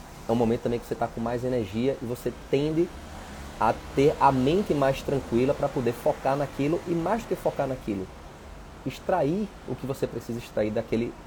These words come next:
conteúdo lá, quer seja uma legislação, uma videoaula, et cetera. E uma coisa, esse efeito de tarefa com-, completa, ele é muito bom. Completei a mais difícil, agora eu vou pras mais fáceis. A mais fácil eu já gosto mesmo, então beleza.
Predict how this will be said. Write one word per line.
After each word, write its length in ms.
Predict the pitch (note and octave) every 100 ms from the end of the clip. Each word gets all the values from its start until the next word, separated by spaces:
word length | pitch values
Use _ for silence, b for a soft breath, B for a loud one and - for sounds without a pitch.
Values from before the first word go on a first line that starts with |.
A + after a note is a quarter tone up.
| -
conteúdo 500 | A#2+ B2+ G#2+ A2+ G#2
lá, 180 | F#2+ F#2+ B B -
quer 100 | -
seja 240 | G#2 G#2 G#2
uma 100 | G2+
legislação, 640 | G2+ F#2 F#2 - G2+ G#2+
uma 80 | G2+
videoaula, 460 | F#2+ F#2+ F#2 G2+ G#2
et 80 | -
cetera. 380 | - E2+ - - - - - - - - - - - - - - -
E 80 | E3
uma 180 | F#3+ G3
coisa, 380 | - C#3 G#2 F2+ - - - - - -
esse 240 | C3+ -
efeito 640 | E3+ - E3+ G#3 - G#2+ F#2 - - - - G#2 G2+
de 100 | A2
tarefa 460 | C3 G#2+ B2 - -
com-, 80 | G2+ - - -
completa, 580 | G#2+ G2 G2+ A#2+ B2+ F#2 - - -
ele 80 | C3+
é 60 |
muito 240 | A2+ C3 C3+
bom. 200 | G2 F#2 B B B -
Completei 560 | D3 D3 - D3 D3 D#3
a 60 |
mais 140 | D#3+ D3+
difícil, 400 | D3 C#3+ D3 F#3
agora 200 | D#3+ D#3+
eu 40 |
vou 140 | D3+
pras 180 | D#3 D#3+
mais 160 | E3 E3+
fáceis. 380 | - A2 - E3
A 40 |
mais 120 | G3+
fácil 220 | F#3 E3 D#3+
eu 40 |
já 120 | E3
gosto 320 | D3 D#3+ E3
mesmo, 320 | D3+ E3 F#3 F3+
então 260 | F3 F#3
beleza. 500 | A3 F3 F#3+ C#3 A#2